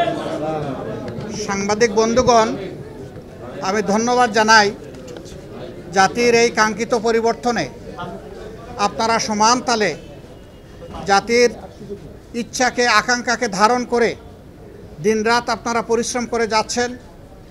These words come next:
এবং দেশবাসী, বিশ্ববাসীর কাছে সত্য আপনারা তুলে ধরছেন। এই জন্যে আমি আপনাদেরকে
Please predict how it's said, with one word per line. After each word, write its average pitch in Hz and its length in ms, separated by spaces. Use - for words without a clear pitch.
এবং 220 340
দেশবাসী, 226 580
বিশ্ববাসীর 240 640
কাছে 233 260
সত্য 220 340
আপনারা - 400
তুলে 214 180
ধরছেন। 185 380
এই 190 100
জন্যে 226 260
আমি 220 260
আপনাদেরকে 226 500